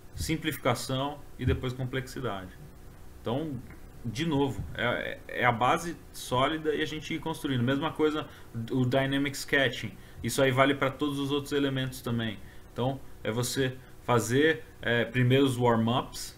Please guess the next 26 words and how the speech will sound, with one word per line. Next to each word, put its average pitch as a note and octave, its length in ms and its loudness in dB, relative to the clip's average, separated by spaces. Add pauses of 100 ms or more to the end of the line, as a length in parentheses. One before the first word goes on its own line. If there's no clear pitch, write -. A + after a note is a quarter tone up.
(100)
que A#2 100 -10
são A#2+ 240 -2
importantes, A#2 720 -2
e A2+ 140 0
você G#2+ 300 -2
ir A2+ 240 0
desenvolvendo A2 760 -2 (280)
o - 60 -8
seu, A2 460 0
o - 60 -8
seu A2+ 180 -2
lado G#2+ 240 0
mecânico, A#2 720 -6 (220)
mas A2 100 -6
depois A#2+ 460 0
usar A#2 520 0 (220)
sólido A#2+ 480 2
simples C3 720 -4 (340)
e A#2 260 -2 (520)
fazer A2+ 320 2
o A2 60 4
complexo G#2+ 580 -2
depois. F#2 580 -10 (1300)
E B2 80 4
aí C3 100 10
você, E3 260 2